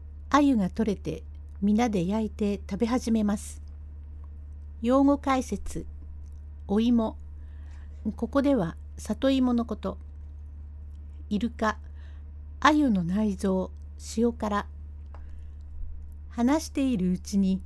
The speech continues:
漁師が六人で網を引き、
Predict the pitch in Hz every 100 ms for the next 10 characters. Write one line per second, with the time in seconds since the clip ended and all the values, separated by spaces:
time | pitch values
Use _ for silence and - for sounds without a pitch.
0 | - - - - - 214 294 311 226 196
1 | 160 160 311 294 240 170 - 170 226 277
2 | 202 - - 160